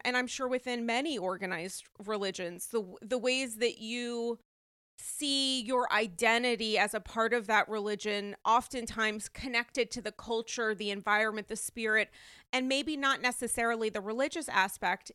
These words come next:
And yet, with the rise in global anti-Semitism, with what we've seen in the last several weeks, last couple months, which has been a huge uptick in violent hate speech and understanding and ignorance,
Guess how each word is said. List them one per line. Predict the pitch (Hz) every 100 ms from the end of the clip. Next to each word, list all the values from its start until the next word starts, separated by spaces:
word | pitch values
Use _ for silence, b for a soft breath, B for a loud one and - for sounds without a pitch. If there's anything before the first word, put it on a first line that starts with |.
| _
And | 254 262 254 226
yet, | 247 302 311 196 - b b b -
with | 202 269 302 -
the | 262
rise | 214 190 185 190 196
in | 202
global | 196 196 190
anti-Semitism, | 180 190 196 185 185 180 202 202 214
with | 247 247
what | 254
we've | 214 208
seen | 196 - 190 190
in | 196
the | 190
last | 185 185 190 -
several | - - 196 185 202 190
weeks, | 190 185 -
last | 190 190 -
couple | 233 202 190
months, | 185 190 202
which | -
has | 196 190
been | 196 180 196 - _ _ _ _ _ -
a | 226
huge | - 220 214 -
uptick | 220 - 240 220 208
in | 196 196 208 b b b
violent | 196 185 202 208 208 208 -
hate | 240 208 202
speech | - - 202 208 -
and | 190 -
understanding | 208 202 202 - 190 190 185 196 190 185
and | 185 -
ignorance, | 208 202 196 185 190 226 -